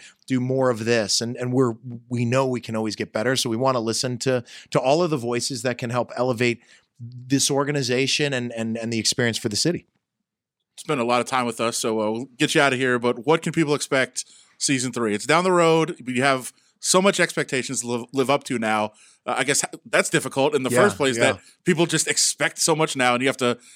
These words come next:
Speaker 2: kinda live up to it. But, you know, what can we see from you guys next year?
Speaker 1: You know what? The same kind of drive, right? Like, this team is Vegas born. We are Vegas born. We are proud to be Vegas born, and we will live and breathe that. And, uh, we don't wanna forget that in any of our messaging.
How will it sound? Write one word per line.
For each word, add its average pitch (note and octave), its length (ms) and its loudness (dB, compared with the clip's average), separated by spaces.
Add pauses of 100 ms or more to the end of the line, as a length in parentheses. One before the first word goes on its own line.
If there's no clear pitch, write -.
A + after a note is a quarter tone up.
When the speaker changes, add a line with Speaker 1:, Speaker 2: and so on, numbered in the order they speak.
Speaker 2:
kinda D3 180 0
live B2+ 140 -2
up F3 120 2
to C3+ 140 0
it. C3 80 -2
But, B2 300 -2
you B2+ 100 -4
know, A2+ 60 0
what B2+ 120 -2
can C#3 100 -6
we C3 40 0
see B2 180 -4
from A2 180 -8
you G#2 40 -6
guys G2+ 180 -4
next G#2+ 220 -10
year? G2+ 160 -8 (600)
Speaker 1:
You E3 300 0
know E3 100 8
what? D#3+ 140 4
The D3+ 80 0
same F3+ 280 4
kind F3+ 200 2
of D3 80 -2
drive, A#2 500 2
right? B2+ 280 4
Like, B2+ 220 0
this C#3+ 200 2
team E3+ 260 2
is B2 120 2
Vegas B2 380 4
born. G#2+ 380 -4 (220)
We C3 200 4
are B2 60 4
Vegas B2+ 360 0
born. C3 400 4
We A#2+ 100 0
are G#2+ 60 2
proud C3 380 0
to B2+ 60 -2
be C3 120 2
Vegas B2+ 320 0
born, B2+ 440 2 (260)
and A#2 100 0
we B2+ 120 6
will A#2+ 220 4
live C3 200 8
and B2 180 0
breathe A2+ 360 -2
that. F#2 400 -12 (100)
And, G#2+ 380 -2 (340)
uh, A2 360 2
we C#3+ 120 4
don't D#3 140 6
wanna D3+ 120 4
forget C#3 340 2
that C3+ 120 4
in B2 100 -2
any B2+ 160 0
of A#2+ 80 0
our A#2 80 0
messaging. C3 640 2